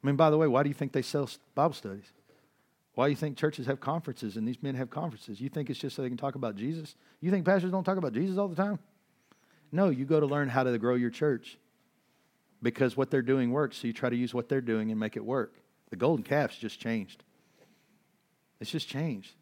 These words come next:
And the irony, I told Joy, I said, "I think we're gonna get to heaven. I really do. And we're gonna see how much folly, you know, how much folly all that was, that it was always." You ever notice in the book of Acts, it never says that what the apostles did were growing the church?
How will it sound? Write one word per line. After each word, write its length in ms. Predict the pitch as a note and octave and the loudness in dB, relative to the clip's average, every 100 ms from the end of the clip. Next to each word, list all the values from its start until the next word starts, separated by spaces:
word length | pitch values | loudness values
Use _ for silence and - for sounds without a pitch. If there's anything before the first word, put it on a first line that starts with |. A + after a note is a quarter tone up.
| _ _ _ _ _ | _ _ _ _ _
And 160 | - C#3+ | -2 0
the 80 | C#3+ | 0
irony, 280 | C3+ F3+ D#3 | 2 4 4
I 40 | B2 | 0
told 260 | - D3+ | 0 0
Joy, 140 | D3+ D3+ | 2 0
I 40 | |
said, 180 | A#2 A#2+ | 0 0
"I 20 | |
think 180 | - F#3 | 0 -2
we're 100 | E3+ | -2
gonna 160 | D3+ C#3 | -2 -2
get 140 | D3 | -2
to 80 | A2+ | -2
heaven. 260 | C#3+ C3+ | -2 -2
I 40 | G#2+ | -2
really 280 | B2 D3 A#2 | 0 0 -2
do. 320 | C3 B2+ A2 _ _ _ | -2 -4 -6 _ _ _
And 80 | G#2 | -6
we're 80 | A#2 | -4
gonna 120 | C#3 | -4
see 160 | - A2+ | -4 -6
how 140 | A#2 | -4
much 200 | B2 A2+ - | -6 -10 -8
folly, 420 | A2 A#2 A#2+ G2+ - _ _ _ _ _ _ _ _ | -2 0 0 -6 -10 _ _ _ _ _ _ _ _
you 140 | A#2 | -2
know, 240 | A2 A2 A2 - | 0 -2 -6 -8
how 120 | C3+ | -4
much 160 | D3 - | -4 -4
folly 340 | B2 C3+ A#2+ | -2 0 0
all 120 | G2 G2+ | -2 -4
that 140 | G#2 | -6
was, 300 | G#2 G2 - _ | -6 -8 -12 _
that 140 | A2+ | -4
it 60 | C3 | -4
was 140 | A#2+ - | -6 -10
always." 400 | A2 C3 B2+ G#2+ - - | -6 -2 -2 -4 -10 0
You 60 | F#3+ | 2
ever 120 | G3+ | 4
notice 240 | F#3+ F3 | 2 2
in 60 | F3+ | -2
the 60 | C#3 | -2
book 180 | D3 | -2
of 80 | C3+ | -2
Acts, 240 | C#3 C3+ A#2 | -2 -2 -6
it 40 | |
never 180 | B2+ C3 | -4 -4
says 320 | - B2+ B2 | -2 -4 -2
that 160 | A2 A2+ | -6 -6
what 140 | A2+ | -4
the 80 | A2 | -4
apostles 420 | - A2+ A#2 A#2 | -2 -2 -2 -6
did 160 | A#2+ A#2 | -6 -4
were 100 | G2+ | -6
growing 200 | A2+ A#2 | -6 -6
the 60 | |
church? 260 | A2 B2 | -8 -10